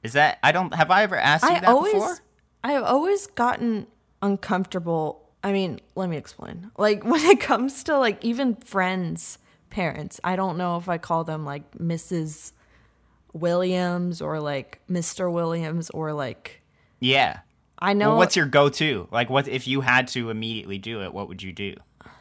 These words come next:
Speaker 2: Usually I don't remember the first names very well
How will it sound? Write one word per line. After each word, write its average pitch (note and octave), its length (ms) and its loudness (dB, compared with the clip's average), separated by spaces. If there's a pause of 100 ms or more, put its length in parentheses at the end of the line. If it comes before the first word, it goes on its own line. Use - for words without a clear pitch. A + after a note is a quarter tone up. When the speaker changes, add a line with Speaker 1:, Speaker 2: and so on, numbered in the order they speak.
(260)
Speaker 2:
Usually A#3 460 -2
I G#3 80 0
don't F3 260 -4
remember F3 380 -4
the F3 120 -8
first D#3+ 380 -8
names F3+ 580 -4
very G#3 300 -4
well A#3 480 -4